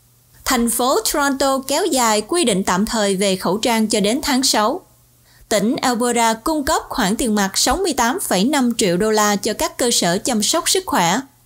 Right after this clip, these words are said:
Tướng Jonathan Vance sẽ bị điều tra về các cáo buộc hành vi không phù hợp. Một vụ kiện tập thể được đề xuất về khoản hoàn trả C E R B.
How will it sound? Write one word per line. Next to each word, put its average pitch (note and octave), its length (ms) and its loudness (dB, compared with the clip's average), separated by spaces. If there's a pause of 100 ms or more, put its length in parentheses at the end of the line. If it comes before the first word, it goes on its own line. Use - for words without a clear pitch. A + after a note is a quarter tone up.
(640)
Tướng E4 320 2
Jonathan D#4+ 560 2
Vance C4 340 2 (140)
sẽ A#3 240 2
bị A3 140 0
điều G#3+ 160 0
tra A#3+ 280 2
về F#3+ 240 0
các C#4+ 260 -2
cáo D#4 120 0
buộc G#3+ 240 -2
hành G3 200 0
vi A#3 240 0
không D#4+ 260 -2
phù G#3 200 0
hợp. F3+ 340 -2 (600)
Một A#3+ 240 0
vụ A#3 140 0
kiện G#3+ 300 -2
tập G#3 200 -2
thể G#3 260 -2
được A#3 180 -2
đề G#3 180 0
xuất - 380 -2
về G#3 180 0
khoản F#3+ 420 0
hoàn F#3+ 240 2
trả F#3+ 340 0
C - 160 0
E D4 360 0
R A#3+ 220 0
B. A#3+ 40 0